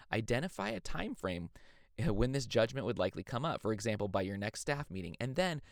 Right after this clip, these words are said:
deliberately make an error in your next email. Did the prediction come true? If it did, were you able to cope with the situation? Next, put perfection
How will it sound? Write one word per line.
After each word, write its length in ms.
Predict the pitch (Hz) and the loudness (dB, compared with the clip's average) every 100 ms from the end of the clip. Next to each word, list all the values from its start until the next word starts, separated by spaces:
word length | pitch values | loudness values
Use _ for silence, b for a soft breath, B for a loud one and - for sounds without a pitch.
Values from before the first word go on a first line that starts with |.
| B - | B 0
deliberately 640 | 139 139 170 180 196 196 | 2 4 0 2 0 0
make 240 | 185 170 151 | 0 0 -2
an 80 | - | -6
error 360 | - 131 143 101 | -2 0 2 0
in 200 | - 104 | 0 -2
your 120 | 104 | -2
next 340 | 107 123 - - | 0 -2 -4 -8
email. 500 | 113 127 95 85 78 b b | -6 -2 -2 -2 -6 b b
Did 120 | 87 | -6
the 80 | - | -6
prediction 440 | - 98 85 - | -4 -6 -6 -8
come 220 | 90 90 92 | -6 -6 -6
true? 400 | - 104 139 208 B B | -2 0 0 -4 B B
If 160 | - 110 | -2 0
it 100 | 104 | 2
did, 260 | 131 156 | 2 2
were 160 | 101 110 | 2 2
you 120 | 92 | 2
able 200 | 98 107 | 2 0
to 60 | 101 | 0
cope 300 | - 180 - | -2 -2 -2
with 120 | 82 | -4
the 40 | |
situation? 720 | - 82 - 67 71 - 98 104 - B B B | -4 -6 -4 -4 -4 -6 -8 -10 -14 B B B
Next, 440 | 107 117 101 - | 0 2 0 -6
put 200 | - 147 | -2 -2
perfection 500 | - 151 123 - - | -2 0 0 0 -8